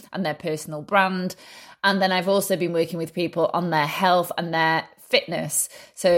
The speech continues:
that was, again, more around exercise and diet regimes, body movement. And now I'm obviously a wellbeing coach. So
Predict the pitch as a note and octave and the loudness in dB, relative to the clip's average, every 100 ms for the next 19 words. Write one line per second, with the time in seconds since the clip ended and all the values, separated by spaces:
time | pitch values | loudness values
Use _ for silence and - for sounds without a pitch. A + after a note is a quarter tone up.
0 | E3 - E3 G3 - F3+ D#3+ F3 E3+ F3+ | 4 -2 0 0 2 -2 -2 -4 -2 -2
1 | F3 E3+ E3+ D#3+ D#3+ D#3 - D#3+ - D#3+ | -2 -2 -2 -2 -2 -4 -4 -6 -6 -6
2 | E3 D#3+ D#3 D#3 F3 F3 E3 D3+ E3 E3+ | 0 0 0 0 2 4 2 0 -2 -4
3 | D#3 D#3+ D#3+ D#3 D#3+ D3 D#3+ D#3+ D#3 D#3+ | -4 -6 -6 -8 -8 -8 -6 -6 -6 -6
4 | D#3 D3+ D#3 - F3+ F3 E3+ E3+ F3+ F3 | -8 -10 -8 -4 -2 0 -2 -2 -2 -2
5 | E3 E3 D#3+ E3+ F3 E3+ E3 F3 - C4 | -2 0 2 4 2 2 -4 -6 0 2
6 | G#3 A#3+ - - - - | 2 0 -8 -14 -18 -2